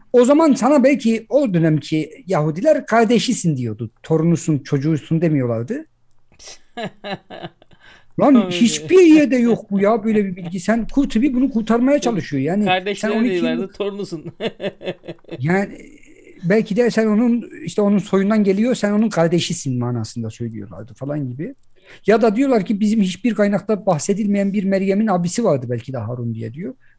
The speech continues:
Speaker 1: Öyle bir şey de yok ortalıkta. Yani bunların bilmi dediği, ilmi, e, dedikleri şeyler, e,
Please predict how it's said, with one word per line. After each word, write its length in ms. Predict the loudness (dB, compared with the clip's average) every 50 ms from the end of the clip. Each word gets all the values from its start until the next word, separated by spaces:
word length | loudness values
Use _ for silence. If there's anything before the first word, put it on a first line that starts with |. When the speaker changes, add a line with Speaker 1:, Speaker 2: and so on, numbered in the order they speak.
| 0
Speaker 1:
Öyle 240 | 2 2 2 2 0
bir 60 | 0
şey 240 | 0 0 0 0 0
de 60 | 0
yok 220 | -2 -4 -6 -10 -16 -20 _
ortalıkta. 500 | -20 -20 -20 -20 -20 -20 -20 -20 -20 -20 _ _ _ _ _ -20 -20 -20 -20 -20 -20 -20 -20 -20 -20 -20 -20 -20 -20 -20 -20 -12 -6
Yani 300 | -4 -2 0 -2 -2 -4 -8 -10 -6
bunların 500 | -2 0 2 2 2 2 2 0 -2 -4 -10 -12
bilmi 760 | -12 -10 -6 -4 -2 0 0 2 2 2 2 2 0 -4 -8 -10 -6 -4
dediği, 300 | -4 -4 -4 -6 -6 -6 -6 -4
ilmi, 420 | -2 0 2 2 2 2 0 -2 -6 -12 -20 _ _ _ _ _ _ _ _ _ _ -20 -18 -10 -4
e, 200 | -4 -2 -2 -2
dedikleri 600 | -4 -6 -8 -6 -4 -2 -2 -2 -2 -4 -6 -8
şeyler, 560 | -6 -4 -2 -2 0 0 -2 -4 -6 -10 -20 -20 -20 -20 -20 -20 _ _ -20 -20 -20 -20 _ _ _ -12 -6
e, 340 | -4 -4 -2 -2 -4 -4 -6